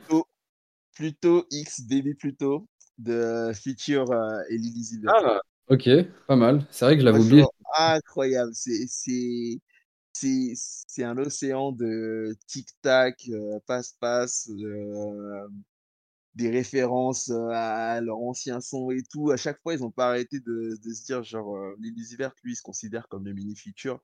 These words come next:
Speaker 1: Et Future,
Speaker 2: Ouais.
Speaker 1: il se considère un
Speaker 2: C'est
Speaker 1: peu
Speaker 2: vrai.
Speaker 1: comme son, heu, son professeur, genre, heu. Et les deux, en fait, du coup, pendant tout le projet, c'est comme si t'avais, heu, on va dire, heu, Future qui, qui en-,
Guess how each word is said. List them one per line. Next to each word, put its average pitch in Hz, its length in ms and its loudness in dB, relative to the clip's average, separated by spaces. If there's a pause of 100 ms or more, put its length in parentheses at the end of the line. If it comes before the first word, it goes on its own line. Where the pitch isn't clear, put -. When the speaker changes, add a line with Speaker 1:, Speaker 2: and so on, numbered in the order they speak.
(380)
Speaker 1:
Et 87 60 -18
Future, 110 340 0
Speaker 2:
Ouais. 110 60 8
Speaker 1:
il 104 40 2
se - 80 -12
considère 104 400 -8
un 104 120 -10
Speaker 2:
C'est 107 60 0
Speaker 1:
peu - 20 4
Speaker 2:
vrai. 104 60 2
Speaker 1:
comme 107 180 -10
son, 104 340 -10
heu, 92 540 -10
son 101 160 -12
professeur, 104 560 -12
genre, 95 320 -12
heu. 82 80 -16 (960)
Et 117 120 -2
les 123 160 0
deux, 151 260 4
en 139 100 6
fait, 151 160 -2
du 127 140 -6
coup, 156 180 -6 (220)
pendant 127 220 0
tout 160 120 -8
le 143 60 -10
projet, 143 340 0
c'est 139 140 -8
comme 135 160 -4
si - 140 -14
t'avais, 120 360 -2
heu, 110 680 -4 (960)
on 117 100 -8
va 117 100 0
dire, 117 280 -4
heu, 107 240 -6
Future 143 540 -4
qui, 120 540 -4
qui 123 200 -2
en-, 120 260 -4